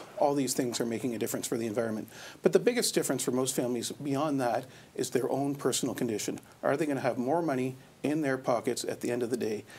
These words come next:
And that's what we've been delivering on, with consistent tax reductions that have been opposed by the other parties. They opposed our reduction of the G S T. Why? They said it would take too much money out of government and it couldn't deliver the programs people relied on. Well, guess what?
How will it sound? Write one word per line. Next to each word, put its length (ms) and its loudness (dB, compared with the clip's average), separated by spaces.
And 180 -2
that's 200 0
what 140 2
we've 160 0
been 100 2
delivering 380 0
on, 180 -4
with 160 -2
consistent 640 -2
tax 320 0
reductions 480 0
that 120 2
have 100 2
been 80 2
opposed 380 0
by 80 4
the 100 4
other 100 0
parties. 440 0
They 120 4
opposed 480 4
our 120 0
reduction 400 0
of 80 -4
the 80 2
G 180 0
S 160 -2
T. 300 -2
Why? 340 2
They 140 6
said 320 2
it 80 0
would 140 -2
take 260 -2
too 180 2
much 260 0
money 240 2
out 80 0
of 120 -2
government 340 2
and 120 -2
it 80 -6
couldn't 240 0
deliver 240 2
the 100 0
programs 420 2
people 280 0
relied 320 2
on. 160 -2
Well, 100 0
guess 260 2
what? 240 2